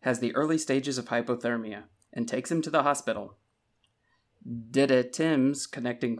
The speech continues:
flight gets delayed, and Lou is panicking because the wedding is in two days.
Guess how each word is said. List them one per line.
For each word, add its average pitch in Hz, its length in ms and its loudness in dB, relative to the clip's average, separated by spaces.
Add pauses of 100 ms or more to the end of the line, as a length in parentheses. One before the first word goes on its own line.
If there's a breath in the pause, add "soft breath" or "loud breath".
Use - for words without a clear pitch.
flight 156 360 0
gets 123 200 -6
delayed, 143 600 0
and 131 200 0
Lou 156 160 4
is 156 140 0
panicking 120 560 -4
because 120 280 -4
the 123 100 -4
wedding 135 280 -4
is 147 140 -4
in 123 200 -2
two 139 220 -8
days. 110 520 -10